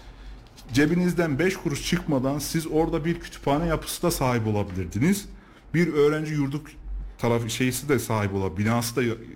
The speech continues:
sahip olabilirdiniz. İnanın müteahhitler buna koşa koşa gelirdi.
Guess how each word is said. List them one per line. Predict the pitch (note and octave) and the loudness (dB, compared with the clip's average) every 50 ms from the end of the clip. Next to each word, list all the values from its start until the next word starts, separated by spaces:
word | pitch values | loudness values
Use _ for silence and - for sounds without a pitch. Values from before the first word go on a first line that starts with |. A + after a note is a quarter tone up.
| D#2+ F2+ | -14 -14
sahip | - - - G2 F#2+ F#2+ F2 F#2 | -10 -4 -2 0 0 0 0 0
olabilirdiniz. | F#2 F2+ F2+ E2+ F2 F2+ E2+ E2 F2+ F2+ F2 F2 - - - - - - - - | 0 0 0 0 -2 -2 -4 -2 -2 -2 -2 -4 -6 -10 -20 -20 -20 -10 -2 0
İnanın | D3+ E3+ F3 E3+ D#3+ C#3+ | 2 4 4 4 2 2
müteahhitler | C#3 D3 C#3+ - E3 D#3 D#3 D3+ D#3 - C#3 A#2 A2+ B2+ | 0 0 0 2 2 2 2 0 0 0 0 0 0 0
buna | C#3+ C#3+ B2+ A2 | 0 0 0 0
koşa | - C3+ B2 - C#3+ | -2 -4 -2 -2 -2
koşa | - B2+ A#2 - A2+ | -2 -2 -2 -2 -2
gelirdi. | F#2+ F#2 F#2 E2+ E2 - - - - - - | -2 -2 -4 -6 -6 -8 -10 -14 -20 -20 -20